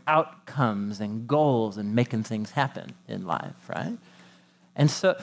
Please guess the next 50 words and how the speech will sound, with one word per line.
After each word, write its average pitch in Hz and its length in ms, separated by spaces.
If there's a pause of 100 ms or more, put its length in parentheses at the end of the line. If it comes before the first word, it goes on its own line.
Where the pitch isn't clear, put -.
(120)
because, 165 280
and - 200
I've 147 80
had 180 160
this 170 120
happen 180 220
to 131 60
friends 196 340
of 214 60
mine 202 300
who, 180 400
who 175 100
are 190 100
pastors, 220 760 (100)
and 139 300
I 135 160
can 135 180
observe 139 640
the, 135 120 (280)
the, 123 160
the 120 120
tremors 196 520
of 120 160
it, 127 120
even 180 200
in 208 100
my 180 200
own 214 180
heart - 380 (380)
sometimes, - 1300 (640)
right? 151 180
So - 120
you 160 200
have, 185 380 (180)
so - 120
here's 165 200
what, 165 180
we're 143 100
gonna 202 80
need 180 160
to 143 100 (180)
make 196 240
this, - 280
we're 170 180
gonna, 185 240
like, 147 200 (180)
care 220 220
about 202 220
the - 60
poor 156 440